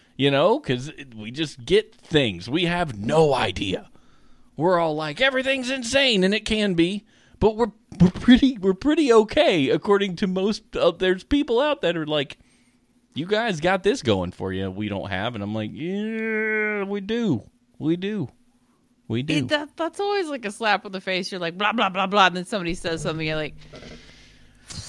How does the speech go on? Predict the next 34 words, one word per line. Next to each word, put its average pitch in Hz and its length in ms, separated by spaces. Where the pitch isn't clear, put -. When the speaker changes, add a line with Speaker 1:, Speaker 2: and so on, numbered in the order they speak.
Speaker 1:
You 185 140
need 247 220
that 135 160
reality 110 360
Speaker 2:
"I'ma 101 80
Speaker 1:
check 113 160
Speaker 2:
go 214 120
Speaker 1:
every 208 180
Speaker 2:
eat - 20
Speaker 1:
now 180 100
Speaker 2:
my 196 60
Speaker 1:
and 190 100
then. 202 80
Speaker 2:
out-of-season 254 680
watermelon." 226 720
Speaker 1:
<laughs> 240 60
Yeah, 180 220
while 120 220
making 120 360
fun 160 220
of 151 80
the 156 60
president 131 640
on 135 140
the 147 140
internet 117 360
Speaker 2:
Well 117 100
Speaker 1:
today. 107 520
Speaker 2:
<laughs> 294 600
Speaker 1:
You 202 100
know, 180 260
like, 139 380
it's, 135 240
it's, 135 200